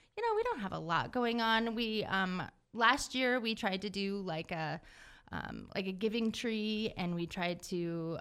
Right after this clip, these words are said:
um, be part of the holiday stroll and stuff like that, um, but it just wasn't super successful. And I know, like, you have to do things a couple times before they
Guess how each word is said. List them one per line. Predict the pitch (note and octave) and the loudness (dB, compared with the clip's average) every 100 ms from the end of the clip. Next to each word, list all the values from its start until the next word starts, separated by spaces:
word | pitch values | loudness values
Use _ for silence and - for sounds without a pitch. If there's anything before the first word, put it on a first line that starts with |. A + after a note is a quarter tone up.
| - | -6
um, | D#3+ D#3+ G2+ B2+ D3+ F#3 | -6 -6 -8 -6 -8 -4
be | G3 | -4
part | G#3 G3+ | 2 2
of | F#3+ | 2
the | F3+ | 2
holiday | F3+ F#3+ F#3+ G3+ | 4 6 6 2
stroll | F#3+ F#3+ G3+ F#3 F#3+ F#3 | -2 0 2 4 2 2
and | F3+ F3+ | 0 -2
stuff | F#3+ F3 | -2 -2
like | F#3 F#3 | -2 -2
that, | F3 F#3 - | -4 -4 -4
um, | - F#3 G3 | -4 -4 -4
but | G3 | -4
it | A#3 - | -4 -4
just | E4+ G#3 | -6 -2
wasn't | F#3 F#3+ E3+ | -2 -2 -6
super | F3 - E3 F#3 A3 | -8 -4 -4 -2 -4
successful. | A3 A#3+ - A3 - G#3+ G#3+ - | -4 -6 -4 -4 -4 -6 -6 0
And | C4 | 2
I | D4 | 4
know, | D4+ D#4 | 4 4
like, | D4 G#3+ | 2 0
you | F#3+ | 0
have | E3+ E3+ | -4 -4
to | D#3+ | -6
do | D#3+ D#3+ | -6 -6
things | F3+ E3+ E3+ | -4 -6 -6
a | |
couple | - E3 - | -6 -6 -6
times | F3 F3+ F3 F#3 - | -6 0 0 -2 -6
before | F#3 - F3 E3+ | -14 -8 -6 -6
they | D#3+ | -6